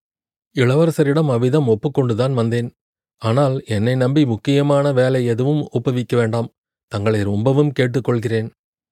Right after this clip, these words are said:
"உமது கோரிக்கை எனக்கு விளங்கவில்லை. ஒன்றை ஒப்புக்கொண்ட பிறகு பின்வாங்குவதுதான் வாணர் குலத்தின் மரபா?" "பழம்பெருமை பேசுவது வாணர் குலத்தின் மரபு அன்று, ஒப்புக்கொண்டு பின்வாங்குவதும் வாணர் குலத்து மரபு அன்று.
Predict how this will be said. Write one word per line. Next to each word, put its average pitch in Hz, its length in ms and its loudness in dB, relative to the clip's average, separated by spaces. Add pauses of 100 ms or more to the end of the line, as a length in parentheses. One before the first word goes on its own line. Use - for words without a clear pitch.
(220)
"உமது 120 260 -2
கோரிக்கை 151 420 2
எனக்கு 117 260 0
விளங்கவில்லை. 113 580 0 (600)
ஒன்றை 110 280 2
ஒப்புக்கொண்ட 156 540 0
பிறகு 147 420 -2
பின்வாங்குவதுதான் 135 840 0
வாணர் 123 360 0
குலத்தின் 110 400 -2
மரபா?" 110 320 0 (760)
"பழம்பெருமை 156 600 4
பேசுவது 135 500 2
வாணர் 120 360 2
குலத்தின் 120 380 0
மரபு 113 360 0
அன்று, 104 300 -4 (520)
ஒப்புக்கொண்டு 147 640 0
பின்வாங்குவதும் 135 800 0
வாணர் 131 320 0
குலத்து 123 300 -2
மரபு 113 340 0
அன்று. 107 300 -2